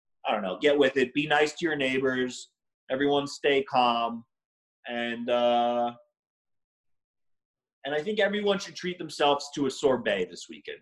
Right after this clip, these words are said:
Get yourself a nice raspberry sorbet. Enjoy it outside on a porch. Don't get it in a cone, get it in a cup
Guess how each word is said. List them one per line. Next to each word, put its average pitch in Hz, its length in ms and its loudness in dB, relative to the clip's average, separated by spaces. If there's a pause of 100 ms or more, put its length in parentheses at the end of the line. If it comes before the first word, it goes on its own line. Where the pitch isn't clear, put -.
Get - 180 2
yourself 196 300 4
a 170 40 -8
nice 151 280 2
raspberry 139 560 2
sorbet. 117 720 -2 (140)
Enjoy 127 440 2
it 151 240 6 (220)
outside 139 680 0
on 123 160 -8
a 127 60 -12 (100)
porch. 135 640 -4
Don't 123 180 -6
get 143 120 -2
it 151 120 -10
in 156 60 -14
a 156 80 -10
cone, 147 420 -2
get 123 140 -2
it - 80 -20
in 135 160 -12
a 120 120 -16
cup 139 240 2